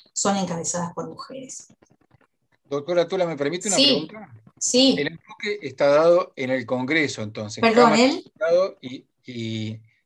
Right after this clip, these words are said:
Speaker 2: y Cámara de Senadores.
Speaker 1: Sí.
Speaker 2: ¿En el mundo es así? ¿No hay nada para los otros dos poderes, Poder Ejecutivo y Poder Judicial?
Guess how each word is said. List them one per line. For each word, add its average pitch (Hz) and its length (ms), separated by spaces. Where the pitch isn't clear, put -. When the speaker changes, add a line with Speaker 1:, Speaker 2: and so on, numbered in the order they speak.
Speaker 2:
y 117 300
Cámara 147 320
de 131 100
Senadores. 123 840
Speaker 1:
Sí. 247 320
Speaker 2:
¿En 143 120
el 151 200
mundo 220 240
es - 140
así? 196 500
¿No 139 100
hay 143 100
nada 180 440
para 123 260
los 117 180
otros 165 240
dos 135 140
poderes, 143 460
Poder 127 320
Ejecutivo 135 640
y 123 60
Poder 117 520
Judicial? 143 800